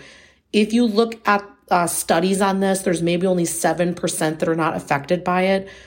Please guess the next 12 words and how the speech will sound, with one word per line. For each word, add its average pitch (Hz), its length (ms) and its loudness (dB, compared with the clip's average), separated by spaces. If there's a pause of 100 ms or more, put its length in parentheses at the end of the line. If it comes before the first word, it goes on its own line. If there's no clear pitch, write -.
(160)
But 180 120 2
again, 180 380 2
that's 170 200 0
extremely 175 920 -2
rare. 156 600 -2
So - 220 0
most 196 680 0
people, 220 640 0
right, 170 260 2
ninety 180 400 0
plus 190 300 -4
percent, 165 560 -2